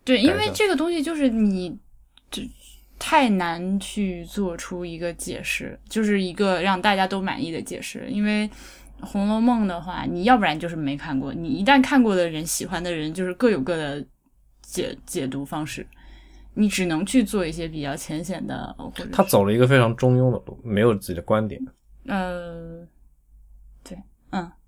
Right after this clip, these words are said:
Speaker 1: 就是一个
Speaker 2: 对。
Speaker 1: 展示型的。
Speaker 2: 这不是很可惜吗？我理解了，如果你是一个私人博物馆，你为什么要顾忌这么多？钱你不是从政府，政府出的，你，你就是说不是花的纳税人的钱，你没有义务去讨好所有这些来参观你展的人。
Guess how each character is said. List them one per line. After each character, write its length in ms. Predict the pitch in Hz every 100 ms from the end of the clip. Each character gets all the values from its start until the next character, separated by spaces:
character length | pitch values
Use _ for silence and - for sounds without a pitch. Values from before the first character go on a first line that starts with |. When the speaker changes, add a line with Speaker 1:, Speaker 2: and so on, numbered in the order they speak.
| - -
Speaker 1:
就 160 | 202
是 140 | 190 208
一 40 |
个 60 | 208
Speaker 2:
对。 80 |
Speaker 1:
展 240 | 202 202 277
示 180 | - 202
型 240 | - -
的。 100 | -
Speaker 2:
这 80 | -
不 100 | 101
是 80 | 95
很 160 | 98 101
可 140 | 90
惜 160 | - 98
吗？ 100 | 98
我 120 | 104
理 140 | 113 147
解 120 | 123
了， 120 | 101
如 120 | 110
果 80 | 143
你 80 | 190
是 220 | 117 117
一 40 |
个 60 | 110
私 240 | - - 127
人 140 | 101
博 160 | 92 92
物 60 |
馆， 180 | 90 87
你 80 | 95
为 120 | 110
什 60 | 104
么 80 | 92
要 40 |
顾 220 | - 110
忌 100 | 90
这 80 | - -
么 80 |
多？ 220 | 82 82 - - - _ _ _ _
钱 300 | - 95 101
你 40 |
不 180 | 104 92
是 60 | 95
从 160 | 95
政 160 | 92 98
府， 140 | -
政 240 | 92 107 82
府 60 | 78
出 180 | -
的， 100 | 85 76
你， 100 | - - -
你 240 | 110 98 90 - - - -
就 140 | 101
是 80 | 95
说 200 | 95 - - -
不 160 | 90
是 160 | 92 101 101
花 200 | - 104
的 60 | 98
纳 160 | 95
税 100 | 90
人 60 | 85
的 80 | 85
钱， 300 | - - - _ - -
你 80 | 101
没 120 | 95
有 280 | 110 107 92 - - -
义 140 | 127 110
务 140 | 92
去 100 | 87
讨 200 | - 87
好 260 | 85 80 76
所 200 | - 92
有 80 | 85
这 100 | 92
些 160 | 92
来 100 | 87 85
参 180 | -
观 180 | 98 98
你 60 | 87
展 140 | -
的 100 | 76
人。 180 | 76